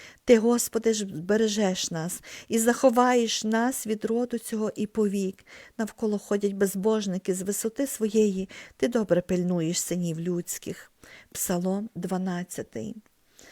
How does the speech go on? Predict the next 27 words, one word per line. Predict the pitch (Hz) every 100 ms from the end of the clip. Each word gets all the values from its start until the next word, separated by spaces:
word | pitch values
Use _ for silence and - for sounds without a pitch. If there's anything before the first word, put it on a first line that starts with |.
| - - _
Доки, | 233 277 247 185
Господи, | 175 175 180 - - 175
заповатимеш | 175 185 175 170 - - 180
про | - 175
мене | 175 175 170
до | 175
краю, | - 185 170 175 170 - - - -
доки | 247 269 277
відвертатимеш | 254 233 247 - 262 254 240 -
від | 233 233
мене | 240 226
лице | 220 - 214 196
Твоє, | - 185 185 165 - - - -
доки | 226 277 269
складати | - 247 240 262 254
я | 240
буду | 240 247
заміри | 214 226 240 233 220
в |
душі | 214 226 - 262
моїй | 247 240 220
і | -
жалі | 208 226 240
в | -
серці | - 240 240 -
моїм | 208 202 196
щодня, | - 208 190 208 190 156